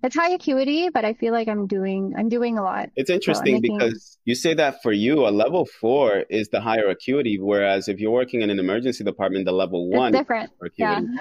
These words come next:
Speaker 1: Yeah. <laughs>
Speaker 2: It's backwards.
Speaker 1: Yeah, it's, like, opposite. It's so, it's hard because when, when I talk to adult I C U nurses or something, they're like, I say it again, and I'm like, "Okay."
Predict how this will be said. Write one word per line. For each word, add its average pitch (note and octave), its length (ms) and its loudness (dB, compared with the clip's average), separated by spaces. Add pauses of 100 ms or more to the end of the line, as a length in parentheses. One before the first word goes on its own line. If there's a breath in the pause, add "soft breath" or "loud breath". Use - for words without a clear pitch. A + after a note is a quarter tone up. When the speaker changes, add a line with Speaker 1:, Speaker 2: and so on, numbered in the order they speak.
Speaker 1:
Yeah. E4+ 400 2
<laughs> C#4+ 100 -2 (100)
Speaker 2:
It's D3 100 -2
backwards. C#3 380 4
Speaker 1:
Yeah, C#4 240 4
it's, C#4+ 100 -4
like, E4+ 180 2
opposite. C4 640 0
It's A#3+ 160 -2
so, C#4+ 260 0 (240 loud breath)
it's D4 160 0
hard D#4 360 2
because C#4 240 0
when, B3+ 420 0
when B3 220 0
I B3+ 140 0
talk C#4 260 -2
to B3 460 0
adult A3 380 -2
I A#3+ 120 0
C B3 200 -2
U C4 120 2
nurses C4 340 -2
or C4 80 0
something, B3+ 320 0
they're A3+ 180 0
like, G#3+ 280 -4
I A#3 260 -2
say B3 200 -4
it B3 80 0
again, A#3 280 0
and B3+ 80 0
I'm B3 80 0
like, A3+ 220 -2
"Okay." C4+ 400 0